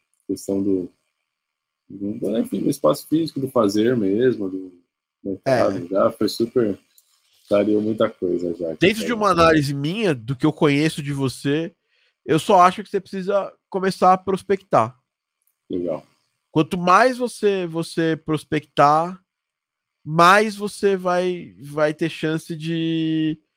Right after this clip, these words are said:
Speaker 2: de evoluir, de fazer a, a coisa acontecer aí do seu lado.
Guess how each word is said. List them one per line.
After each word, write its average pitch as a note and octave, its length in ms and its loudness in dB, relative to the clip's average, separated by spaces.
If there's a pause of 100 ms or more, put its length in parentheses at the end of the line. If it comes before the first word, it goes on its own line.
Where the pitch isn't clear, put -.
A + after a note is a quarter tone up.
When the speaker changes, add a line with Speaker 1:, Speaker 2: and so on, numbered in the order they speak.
(380)
Speaker 2:
de C3 180 0
evoluir, D#3+ 1200 0
de B2+ 140 -10
fazer C#3 640 2
a, C3 520 2
a B2+ 60 -2
coisa C3+ 600 -2
acontecer C#3 680 -4
aí C#3 100 0
do C3 80 -10
seu D3+ 220 -2
lado. A2 380 2